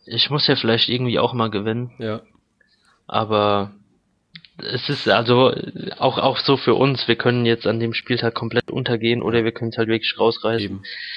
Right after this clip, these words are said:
Speaker 1: Da ist sehr viel Glück dabei, auch in den Partien selbst.
Speaker 2: Bevor wir in die Schnelltipprunde gehen, noch ein Hinweis. Wir haben ja, oder ich hab am Sonntagabend ja schon ein bisschen reinge-, ja, ja, schon, schon einen Plan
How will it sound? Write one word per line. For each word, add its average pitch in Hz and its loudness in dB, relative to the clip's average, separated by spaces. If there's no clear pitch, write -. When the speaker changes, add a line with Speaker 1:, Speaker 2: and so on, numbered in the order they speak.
Speaker 1:
Da 117 4
ist 127 2
sehr 147 8
viel 135 4
Glück 135 2
dabei, 110 6
auch 117 4
in 123 0
den 120 -2
Partien 113 -2
selbst. 104 -2
Speaker 2:
Bevor 135 4
wir 165 4
in 143 4
die 131 2
Schnelltipprunde 113 2
gehen, 113 0
noch 117 0
ein 123 4
Hinweis. 107 2
Wir 101 0
haben 120 0
ja, 113 4
oder 98 -6
ich - -4
hab 110 -2
am 101 0
Sonntagabend 110 0
ja 107 2
schon 101 2
ein 95 2
bisschen 104 2
reinge-, 98 0
ja, 95 -2
ja, 107 -4
schon, 101 -2
schon 95 -6
einen 90 -4
Plan 101 4